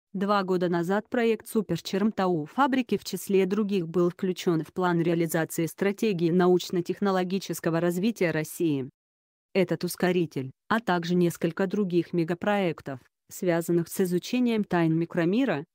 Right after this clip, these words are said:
в ближайшее время официально получат поддержку от церн в рамках обновленного договора о сотрудничестве между Россией и Европейской организацией по ядерным исследованиям.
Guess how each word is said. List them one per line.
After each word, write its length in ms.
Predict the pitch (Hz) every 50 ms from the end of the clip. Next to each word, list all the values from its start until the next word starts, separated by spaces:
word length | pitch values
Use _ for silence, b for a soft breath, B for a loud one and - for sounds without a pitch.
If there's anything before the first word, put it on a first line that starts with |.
| _ -
в 120 | 190 175
ближайшее 680 | 180 196 202 214 202 208 208 180 170 - - - 151 147
время 320 | 156 185 240 262 240 180
официально 640 | 156 156 - 175 - - - 196 208 220 208 202 180
получат 500 | - 208 208 202 196 - - 180 - -
поддержку 560 | - 175 160 147 156 151 151 - - - 170
от 140 | 165 - -
церн 300 | - 190 175 165 170 165
в 40 | 170
рамках 400 | 170 156 147 147 - 160 151 -
обновленного 680 | 170 165 175 180 175 165 170 165 165 160 151 147 156 151
договора 540 | 165 165 170 170 165 220 269 302 233 165
о 40 | 151
сотрудничестве 880 | - - 170 - - 233 269 254 240 196 170 - 170 160 - - 190 185
между 300 | 170 170 160 156 185 170
Россией 420 | 180 180 - - 214 196 180 190
и 40 | 185
Европейской 720 | 175 202 196 202 202 190 - 156 151 147 - - 160 151
организацией 800 | 156 - - 175 175 185 180 180 170 147 139 - - - 151 147
по 120 | - 175
ядерным 560 | 175 175 170 160 147 175 170 170 170 165 170
исследованиям. 720 | 165 - - 190 185 170 180 170 165 156 143 139 131 127